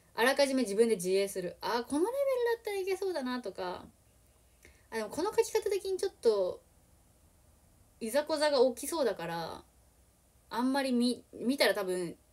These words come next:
ダメだなとか、自分の中でこう、スパンスパンって切ってる。とか、あと、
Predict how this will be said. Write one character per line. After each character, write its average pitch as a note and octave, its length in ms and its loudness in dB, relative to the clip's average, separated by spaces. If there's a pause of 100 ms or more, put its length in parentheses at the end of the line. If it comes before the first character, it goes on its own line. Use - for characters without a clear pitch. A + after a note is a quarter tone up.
(140)
ダ G3+ 140 -4
メ A#3 140 -2
だ G3+ 100 -2
な F3 160 -4
と E3+ 120 -14
か、 - 280 -14
自 G3 160 -4
分 B3 140 -2
の B3+ 60 2
中 B3 220 -2
で E3+ 280 -6
こ F3 320 -10 (800)
う、 - 40 -12
ス - 80 -8
パ B3 100 -8
ン A#3 40 -10
ス A#3+ 60 -14
パ B3 160 -12
ン - 20 -12
っ A3+ 40 -14
て A3+ 60 -20
切 - 120 -20
っ - 20 -20
て - 120 -18
る。 - 80 -20 (3500)
と D#4+ 100 -14
か、 E4+ 200 -2
あ D4+ 40 0
と、 G#3+ 400 0